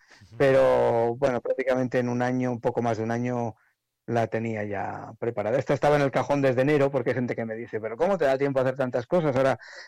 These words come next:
Speaker 2: que estás en política, que estás en tal?". Bueno, no, la tenía en enero, <laughs> cuando no tenía ni idea que iba, que iba a acabar en el ayuntamiento. Y, bueno, pues precisamente por eso, ¿no? Por, por todo el tema este, sucesivas elecciones,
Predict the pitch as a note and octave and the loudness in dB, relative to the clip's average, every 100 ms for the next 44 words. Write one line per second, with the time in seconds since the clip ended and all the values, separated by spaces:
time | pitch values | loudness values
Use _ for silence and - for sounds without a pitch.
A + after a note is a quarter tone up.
0 | - C3+ C3+ C3 B2+ C3+ D#3+ D#3 D3 B2+ | -2 2 2 2 2 2 4 4 4 2
1 | C3+ B2 B2+ C#3 C3+ A#2+ A2 A2+ A#2+ A#2+ | 0 -2 0 0 0 -2 -4 -6 -4 0
2 | C#3 D3 C3+ C3 C#3+ C3+ D#3+ - F#3 - | 2 4 4 4 4 4 2 0 -2 -2
3 | - - D#3+ D#3 E3+ F3 E3+ D#3+ D3+ D3 | -8 2 4 6 4 6 6 6 6 8
4 | D#3+ D#3 C#3 D#3 - C3+ C3+ C3 B2+ B2+ | 8 6 4 0 0 2 4 6 6 4
5 | B2 B2+ C3+ C3 C3 C3+ C3+ C3+ C3 C3 | 2 -2 2 2 4 4 4 4 4 2
6 | B2+ C3 D3 C3+ C3+ D3 - - - _ | 2 2 2 2 0 -2 -10 -20 -20 _
7 | _ D#3+ D3 D3 C#3 C#3 C3 C#3 C#3+ C#3 | _ 2 4 6 6 6 4 4 2 0
8 | A#2+ A#2+ B2 C3+ C3+ A#2+ B2 D3 C#3+ C#3 | 0 0 2 2 2 2 2 2 2 2
9 | D#3 C#3 B2 - A2+ A2 _ C3+ C#3 B2+ | 2 2 2 0 -6 -6 _ 0 2 2
10 | C3+ C3 B2+ C3+ - C3 C3+ C3+ C3 C3+ | 2 2 2 0 0 2 4 4 4 4
11 | C#3 C3+ A#2 C3 B2 C3+ C3+ B2+ C3+ - | 2 -2 -4 -4 0 2 2 2 0 0
12 | C#3+ C#3+ C#3+ C#3 C3+ | 4 4 4 2 -2